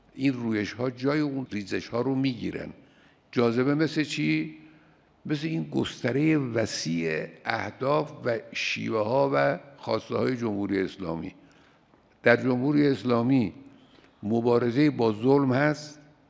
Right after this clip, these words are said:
در سخت‌ترین میدان‌ها. مبارزه با ظالم، ایستادگی در مقابل زورگویی‌های،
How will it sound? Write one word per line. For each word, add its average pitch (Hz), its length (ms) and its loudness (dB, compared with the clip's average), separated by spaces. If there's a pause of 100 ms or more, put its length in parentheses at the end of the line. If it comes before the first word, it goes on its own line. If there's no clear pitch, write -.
(220)
در 110 160 2
سخت‌ترین 135 760 -2
میدان‌ها. 90 580 -4 (1000)
مبارزه 117 520 0
با 120 240 0
ظالم، 117 640 0 (1300)
ایستادگی 113 640 -4
در 127 160 0
مقابل 117 440 -2
زورگویی‌های، 117 1040 -2